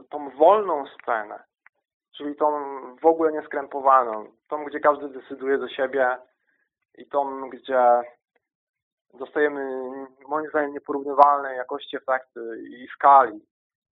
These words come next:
E, to strata, strata, że system nie potrafi iść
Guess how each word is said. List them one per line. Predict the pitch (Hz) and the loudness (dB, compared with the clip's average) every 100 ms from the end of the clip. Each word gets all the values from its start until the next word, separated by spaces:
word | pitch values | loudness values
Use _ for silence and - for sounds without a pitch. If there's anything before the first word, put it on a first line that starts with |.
| _ _ _ _ _ _ _ _ _ | _ _ _ _ _ _ _ _ _
E, | 120 117 - | -10 -10 -2
to | 135 135 131 131 131 127 127 127 - | 4 6 8 8 6 2 -2 -6 -10
strata, | - 147 147 165 175 180 _ _ _ - | 4 4 6 2 2 -4 _ _ _ -2
strata, | 147 151 165 170 _ _ _ _ _ _ _ _ _ _ _ - _ _ _ _ _ _ _ _ _ _ _ | 0 0 -2 -4 _ _ _ _ _ _ _ _ _ _ _ -20 _ _ _ _ _ _ _ _ _ _ _
że | 127 123 139 | -18 -10 -10
system | - 170 185 156 | -8 -6 -4 -6
nie | |
potrafi | 143 139 165 160 156 151 | -8 -2 -2 -2 -12 -12
iść | - | -14